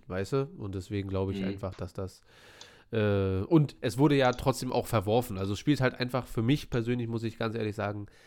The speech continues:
Speaker 1: leider keine Rolle mehr. So.
Speaker 2: Ja.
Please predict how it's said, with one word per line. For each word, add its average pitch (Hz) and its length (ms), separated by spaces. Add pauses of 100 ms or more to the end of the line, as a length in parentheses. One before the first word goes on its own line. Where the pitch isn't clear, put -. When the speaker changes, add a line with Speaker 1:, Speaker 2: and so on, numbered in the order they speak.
(280)
Speaker 1:
leider 113 540
keine 101 340
Rolle 90 280
mehr. 120 280 (460)
So. 107 260 (580)
Speaker 2:
Ja. 101 160